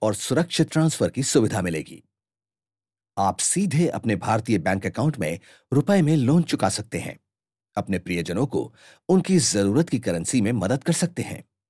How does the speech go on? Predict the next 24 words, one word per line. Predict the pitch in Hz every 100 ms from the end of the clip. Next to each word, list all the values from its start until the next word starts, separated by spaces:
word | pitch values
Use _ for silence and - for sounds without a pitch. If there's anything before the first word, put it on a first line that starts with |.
| _ _ -
और | 98
अपना | 120 160
पैसा | 139 127 131
वहां | 85 80 123
पहुंचा | 127 107 139
सकते | 147 170 196
हैं | 123 64 - _ _ _
जहां | - 190 208 -
आप | 123 160 -
चाहते | 123 101 90
हैं। | - 67 - _ _ _ _ -
यही | 76 92 123 135
वजह | 131 147
है | 143 80 - _ _ _
कि | - 147
Wise | 104 165 117 120 - - _ -
दुनिया | 196 220 220
भर | 190 165
में | 160 165
पैसे | - 104 147
का | -
इस्तेमाल | - 101 107 87 85
करने | 82 80 127
का | 123 92